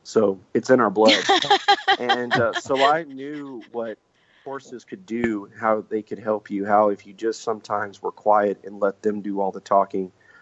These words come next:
Speaker 1: that you could learn a lot about yourself and, and about how to cope with life and be resilient and not take things personal all the time. And, uh, so I wanted to merge the two. And that's really the genesis of what the program has become now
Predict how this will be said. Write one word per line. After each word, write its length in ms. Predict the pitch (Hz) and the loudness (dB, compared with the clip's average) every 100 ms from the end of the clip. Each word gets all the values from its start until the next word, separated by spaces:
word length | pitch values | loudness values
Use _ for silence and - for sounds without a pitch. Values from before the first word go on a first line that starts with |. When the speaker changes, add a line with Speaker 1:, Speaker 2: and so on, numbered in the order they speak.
| _ _ | _ _
Speaker 1:
that 180 | 110 180 | 2 2
you 80 | 113 | 0
could 160 | 101 | 0
learn 160 | 101 98 | 0 0
a 60 | |
lot 220 | 92 95 98 | 2 2 2
about 260 | 95 92 | 0 0
yourself 480 | - - 101 98 - | -4 -2 0 0 -4
and, 160 | 98 95 | -12 -10
and 100 | 101 | -8
about 300 | 92 101 98 | 0 2 2
how 120 | 101 | 0
to 80 | 95 | -2
cope 260 | - 98 - | 0 0 0
with 140 | - | 0
life 360 | 98 98 95 - | 2 2 0 -10
and 180 | 95 90 _ _ _ - | -18 -18 _ _ _ -2
be 120 | 120 | 0
resilient 540 | 110 95 104 104 95 - | 2 2 4 4 0 -2
and 120 | 101 | -2
not 200 | 104 - | -2 -2
take 200 | 110 95 | -2 -2
things 260 | - 95 87 | -2 -4 -2
personal 460 | - 104 - 95 | 0 0 -2 -4
all 100 | 92 | -4
the 100 | 95 | -6
time. 320 | 92 98 95 92 - | -6 -4 -4 -8 -6
And, 380 | 107 104 104 101 | -2 0 0 2
uh, 180 | 104 98 | 2 2
so 260 | 95 110 101 | 2 4 6
I 60 | |
wanted 420 | 101 101 110 110 110 | 6 6 6 4 2
to 260 | - 104 92 _ - - - | 2 2 0 _ -20 -18 -6
merge 420 | 101 104 107 95 | 2 4 4 0
the 100 | 95 | -8
two. 280 | - 90 - _ - | -6 -8 -8 _ -8
And 160 | 95 95 _ _ | -8 -8 _ _
that's 260 | 104 107 - | -4 -2 -2
really 180 | 110 110 | -2 -2
the 100 | 98 | -2
genesis 580 | 104 104 101 101 95 | 0 0 0 -2 -2
of 160 | 95 - | -4 0
what 320 | 101 101 - | 2 2 0
the 80 | - | -6
program 400 | - 104 104 95 | 0 0 2 -2
has 140 | 95 | -2
become 300 | - 92 95 | -4 -2 0
now 340 | 95 98 98 | 2 4 2